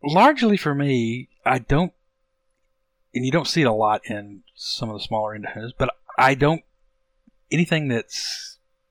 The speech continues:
or v-, not much that's considered in the superhero genre. You know, I read that in D C, some in Marvel, and then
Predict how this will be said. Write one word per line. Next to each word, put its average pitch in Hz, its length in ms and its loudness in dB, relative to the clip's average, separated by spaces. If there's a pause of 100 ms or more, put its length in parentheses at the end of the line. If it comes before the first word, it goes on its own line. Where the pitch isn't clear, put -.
(380)
or - 120 -6
v-, 107 260 -2
not 143 160 2
much 131 320 0 (100)
that's - 380 -4 (440)
considered 120 400 -2
in 113 120 0
the 101 200 -4 (400)
superhero 113 640 0
genre. 101 520 -6 (640)
You 120 100 -4
know, 113 80 0
I 117 40 4
read 127 240 2
that 117 460 2
in 101 220 -4
D 117 140 0
C, 110 600 -6
some 117 240 -2
in 110 100 -4
Marvel, 107 440 -4
and 107 160 -12
then 110 220 -12